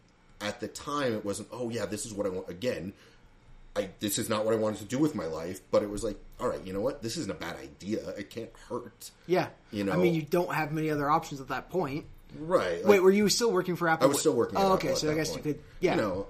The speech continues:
Speaker 1: and so
Speaker 2: Worst case, side gig.
Speaker 1: Right, exactly. So, um,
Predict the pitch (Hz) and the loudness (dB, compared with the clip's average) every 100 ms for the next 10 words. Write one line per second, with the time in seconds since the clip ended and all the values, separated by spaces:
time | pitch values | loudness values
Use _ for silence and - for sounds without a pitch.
0 | - 131 127 120 - - - - - 131 | 0 0 2 -2 -6 -10 -16 -10 0 6
1 | 190 202 - 165 - 170 151 131 - - | 8 8 8 2 2 2 0 -6 -10 -16
2 | - - - 107 104 - - - 101 113 | -20 -14 -6 -2 -4 -4 -14 -14 -8 -4
3 | 113 101 82 - - 113 104 101 104 101 | -4 -4 -10 -10 -6 0 4 4 4 2
4 | 95 98 92 98 92 87 85 85 82 | -2 -6 -6 -6 -4 -4 -6 -8 -12